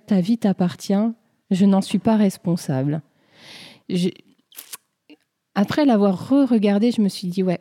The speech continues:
bah, exactement, on en est là. » Tous les reproches que Dougal lui fait, euh, en disant que s'il en est là où il est aujourd'hui, c'est un peu parce que ce, ce grand frère, euh, a été très vite malade, et cetera. Euh, et finalement, Colum, euh,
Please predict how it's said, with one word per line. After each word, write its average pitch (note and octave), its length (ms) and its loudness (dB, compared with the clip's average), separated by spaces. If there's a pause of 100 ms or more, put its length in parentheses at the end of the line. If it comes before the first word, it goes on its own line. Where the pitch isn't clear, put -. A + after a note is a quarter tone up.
(100)
bah, E3 460 -4
exactement, F#3 800 -2
on G3 140 0
en F3+ 120 2
est D#3+ 120 2
là. » A3 180 0 (340)
Tous - 140 -6
les A3 140 4
reproches G3+ 540 0
que F#3+ 120 -2
Dougal F#3 400 0
lui F3 220 0
fait, G#3+ 360 0 (380)
euh, D#3+ 380 -2
en D#3+ 80 -2
disant F3 320 -2
que E3 180 -4
s'il F3+ 260 -2
en F3 140 4
est F3+ 100 4
là F3 160 4
où F3 60 2
il E3+ 180 2
est F3+ 60 4
aujourd'hui, E3+ 400 2
c'est E3+ 300 -2
un E3 100 0
peu F#3+ 300 0
parce - 320 -6
que F#3+ 440 0
ce, E3 380 -4
ce - 160 -6
grand F3 260 0
frère, G3 460 0
euh, D#3 260 0 (440)
a F3 80 0
été F3 260 0
très F#3+ 240 0
vite F#3+ 240 -2
malade, F#3 400 2
et F3 80 -2
cetera. F#3+ 560 -2 (560)
Euh, E3 600 -2 (440)
et F3+ 60 -6
finalement, G3 460 2
Colum, G3+ 420 2
euh, D3 640 0